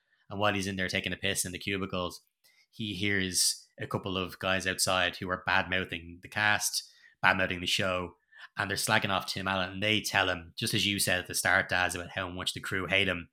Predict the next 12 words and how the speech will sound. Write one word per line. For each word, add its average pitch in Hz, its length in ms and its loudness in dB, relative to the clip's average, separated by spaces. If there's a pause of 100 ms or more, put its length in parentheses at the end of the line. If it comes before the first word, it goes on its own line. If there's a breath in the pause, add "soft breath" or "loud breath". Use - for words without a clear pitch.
(160)
he 107 220 -2
says 90 400 0
he, - 280 -10
they, 92 280 0
they 101 80 4
all 110 160 8
hate 98 220 2
him, 90 100 0
and 87 80 -4
he 101 100 -2
doesn't 87 240 -2
realize 87 640 -2